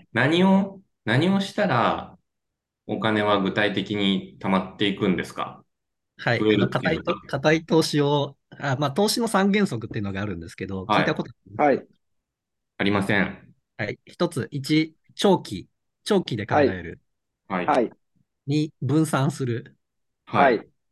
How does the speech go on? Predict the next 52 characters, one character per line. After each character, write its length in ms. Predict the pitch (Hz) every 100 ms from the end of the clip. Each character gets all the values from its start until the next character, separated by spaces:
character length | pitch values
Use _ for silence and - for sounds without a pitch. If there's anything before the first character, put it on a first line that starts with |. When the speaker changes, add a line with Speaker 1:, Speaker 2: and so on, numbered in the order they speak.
| _ _ _ _ _ -
Speaker 2:
一 200 | - 196
つ 120 | -
の 80 | 131
も 100 | 135
の 80 | 110
に 100 | 98
突 140 | -
っ 40 | -
込 80 |
ま 120 | 120 104
な 120 | 85
い。 80 | - - -
Speaker 1:
う 60 |
ん。 180 | 98 85 - - _
Speaker 2:
<laughs> 240 | _ _
あ、 80 | 143
三 200 | 147 151
つ 100 | -
目、 220 | 135 147
Speaker 3:
は 60 | 151
い。 140 | - -
Speaker 2:
え 140 | 131
ー、 20 |
複 280 | 131 208 175
利 100 | 123
で 80 | 101
運 180 | 101 98
用 140 | 95
す 120 | -
る 160 | 90 82
っ 60 | -
て 80 |
い 100 | - -
う。 40 |
Speaker 1:
う 40 | 107
ん。 360 | 92 73 - -
Speaker 3:
は 240 | - 143
い。 160 | 113 - _
Speaker 2:
は 100 | 107
い。 80 | -
こ 100 | -
の 100 | 160
三 120 | 160
つ 120 | 156 175
な 100 | 104
ん 60 |
で 80 | 85
す 80 | -
け 120 | 95
ど、 340 | 110 107 90 - - -
Speaker 1:
は 140 | 95
い。 100 | 80